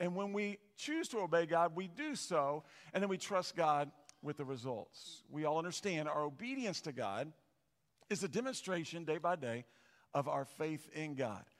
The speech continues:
The third reminder is, he said, "Remind them to be ready for every good work." We need to be spiritually ready, prepared, fit at all times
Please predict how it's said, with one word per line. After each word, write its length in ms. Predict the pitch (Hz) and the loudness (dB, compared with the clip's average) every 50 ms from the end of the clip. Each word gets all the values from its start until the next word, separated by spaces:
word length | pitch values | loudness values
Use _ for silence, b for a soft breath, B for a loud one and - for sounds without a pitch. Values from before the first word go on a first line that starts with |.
| b b b b | b b b b
The 80 | 151 | -6
third 260 | - - 202 208 190 | 0 2 2 2 2
reminder 420 | 185 180 175 175 180 196 214 247 254 | 2 2 2 2 2 2 2 2 0
is, 120 | 226 156 | 0 0
he 120 | 143 165 147 | -2 -4 -2
said, 200 | - 196 190 160 | 0 0 0 2
"Remind 440 | 170 170 160 175 196 240 254 247 | 2 2 4 4 2 2 2 0
them 160 | 240 247 254 233 | -2 -2 -2 0
to 140 | - 208 190 | 2 2 2
be 220 | 165 185 214 202 | 2 2 -2 -2
ready 500 | 185 165 175 233 262 262 220 180 190 214 | -2 -4 -2 0 2 2 2 0 -2 -4
for 240 | - - 208 202 - | -6 -4 -4 -2 0
every 260 | - 233 214 208 247 | 2 0 0 0 -4
good 160 | 226 214 247 | -4 -6 -6
work." 400 | 240 269 269 247 226 - - - - _ _ b b b b b b b b b b b b b | -2 -2 -2 -2 -2 -6 -10 -16 -20 _ _ b b b b b b b b b b b b b
We 140 | 175 240 277 | 0 2 2
need 180 | 262 262 247 | 2 2 2
to 100 | - 226 | 0 0
be 80 | 208 220 | 0 0
spiritually 600 | 190 - - - 247 247 240 226 156 190 202 185 | 0 0 -2 0 2 4 4 4 4 2 2 2
ready, 280 | 170 220 254 262 247 214 | 6 6 6 6 4 2
prepared, 580 | - - 190 190 - 214 254 240 240 214 180 | -2 -2 -4 -4 -2 0 2 4 4 2 0
fit 480 | - - - - - 285 262 233 196 - - | -2 -10 -8 0 4 6 6 6 6 2 2
at 120 | 196 226 | 2 2
all 340 | - - 269 285 285 285 285 | 4 4 6 6 8 8 6
times 800 | - - 254 247 254 233 202 175 175 190 214 233 202 - - - | 4 2 2 4 4 6 6 4 2 0 -2 -6 -8 -10 -12 -14